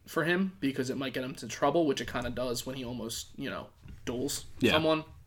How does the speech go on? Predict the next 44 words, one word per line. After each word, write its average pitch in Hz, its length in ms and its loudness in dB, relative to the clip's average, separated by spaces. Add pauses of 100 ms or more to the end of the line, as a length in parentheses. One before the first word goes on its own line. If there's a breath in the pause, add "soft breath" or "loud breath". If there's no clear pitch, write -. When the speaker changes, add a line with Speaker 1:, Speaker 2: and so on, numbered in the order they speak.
Speaker 1:
like, 131 200 -4
stuff - 180 -4
like - 100 -10
that. 117 160 -2
Speaker 2:
Yeah, 131 60 10
so 139 160 8
they're 139 200 12
in 143 140 10
this, 135 320 6 (140)
they're 131 180 12
in 135 100 12
this 120 160 6
tough - 280 10
battle, 139 520 12 (600 loud breath)
and 120 200 10
then 117 520 10 (260 loud breath)
this 110 300 4
one 123 240 8
dude 123 180 12
who's 123 160 8
a 117 80 6
general 117 400 8
starts - 560 4 (680)
bad-mouthing 123 420 12
Washington. 110 560 6 (680)
Hamilton 135 400 10
supports 123 500 8
Lauren 113 320 12
to 107 100 2
go 110 160 8
duel. 110 540 8
I 104 80 0
mean, 101 380 0
they're 110 160 4
both, 117 400 6 (720)
they're, 131 180 8
I 110 60 6
mean, 113 180 8
they're 110 80 8
both 120 240 10
on 113 80 6
the, 101 160 6
they're 113 140 4
both 120 360 6